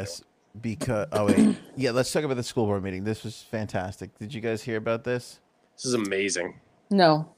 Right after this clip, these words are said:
Speaker 1: Some kids pranked a school <laughs> board meeting.
Speaker 2: This is
Speaker 1: Uh, this was a
Speaker 2: fantastic.
Speaker 1: couple days ago.
Speaker 2: This is the kind of news story that you smile at because it's
Speaker 1: Oh, I
Speaker 2: just,
Speaker 1: love
Speaker 2: it's
Speaker 1: these
Speaker 2: just
Speaker 1: things.
Speaker 2: fun stuff.
Speaker 1: Yeah, these are the best.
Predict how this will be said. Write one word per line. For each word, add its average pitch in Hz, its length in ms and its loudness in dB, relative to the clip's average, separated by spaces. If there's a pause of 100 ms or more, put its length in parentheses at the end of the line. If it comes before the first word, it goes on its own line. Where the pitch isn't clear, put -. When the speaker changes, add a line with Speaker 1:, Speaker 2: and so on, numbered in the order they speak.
Speaker 1:
Some 120 380 -4
kids 143 320 -2
pranked 127 340 -4
a 131 40 -8
school 127 340 -4
<laughs> 113 60 -8
board 170 400 -8
meeting. 107 540 -4 (800)
Speaker 2:
This 107 120 -4
is 104 140 0
Speaker 1:
Uh, 107 40 -2
this 107 100 0
was 120 120 -2
a 101 40 -2
Speaker 2:
fantastic. 110 260 -4
Speaker 1:
couple - 340 -4
days 110 380 -2
ago. 104 400 -2 (180)
Speaker 2:
This 269 100 0
is 294 80 0
the 311 100 8
kind 185 240 10
of 151 60 10
news 135 240 8
story 113 360 4
that 107 240 2 (600)
you 120 120 -6
smile 95 600 -2
at 90 200 -6
because - 280 -8
it's 98 80 -6
Speaker 1:
Oh, 135 60 0
I 131 80 4
Speaker 2:
just, 123 100 2
Speaker 1:
love 131 180 2
Speaker 2:
it's 113 140 -2
Speaker 1:
these 104 100 -4
Speaker 2:
just 92 200 2
Speaker 1:
things. 101 100 -8
Speaker 2:
fun 104 220 2
stuff. - 560 -8
Speaker 1:
Yeah, 107 320 0 (140)
these 120 200 -2
are 120 60 -2
the 113 100 -2
best. 98 460 -2